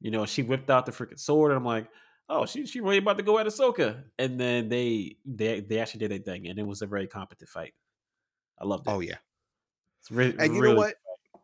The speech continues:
Speaker 2: A-, and what I liked about this battle as opposed to some of the original trilogy,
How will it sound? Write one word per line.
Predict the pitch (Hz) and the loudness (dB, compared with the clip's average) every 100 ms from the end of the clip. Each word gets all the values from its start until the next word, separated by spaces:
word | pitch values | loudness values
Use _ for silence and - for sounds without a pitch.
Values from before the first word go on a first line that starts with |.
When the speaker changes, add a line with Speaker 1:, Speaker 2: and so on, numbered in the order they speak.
| - | -8
Speaker 2:
A-, | 170 - | -4 0
and | 165 160 | 2 6
what | 170 | 6
I | |
liked | 160 180 202 | 6 2 0
about | 196 190 156 | 0 -2 0
this | 165 170 | 0 0
battle | - 165 170 | 0 -2 -2
as | 147 | -4
opposed | 151 - 139 135 - | -8 -4 -4 -4 -6
to | 127 | -6
some | - 131 | -4 -4
of | 131 | -4
the | 127 | -4
original | 113 117 131 117 | -2 -2 -6 -8
trilogy, | 131 127 139 175 | -4 -4 -4 -6